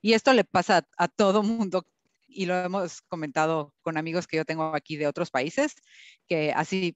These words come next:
así nos ha tocado. A unos les dura más, a unos les dura menos, pero en general casi todos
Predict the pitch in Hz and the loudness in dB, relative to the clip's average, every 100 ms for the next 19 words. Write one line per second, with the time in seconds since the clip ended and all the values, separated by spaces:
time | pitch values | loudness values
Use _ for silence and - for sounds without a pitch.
0 | _ - 175 214 202 202 170 - 147 139 | _ -6 -2 -2 0 -2 -2 -2 -4 -4
1 | - _ - 170 185 160 156 151 170 196 | -16 _ -6 -4 -2 -2 0 -2 0 0
2 | 233 - _ - 156 151 135 127 135 139 | 0 -4 _ -8 -6 -6 -6 -6 -6 -4
3 | 160 202 226 - _ _ _ _ _ _ | -4 -2 -2 -4 _ _ _ _ _ _
4 | - 143 139 131 - - 170 165 156 156 | -4 -2 -2 -4 -8 -10 -8 -2 0 0
5 | 165 190 233 - 180 185 - 175 175 - | 0 0 -2 -4 -6 -6 -2 0 0 -2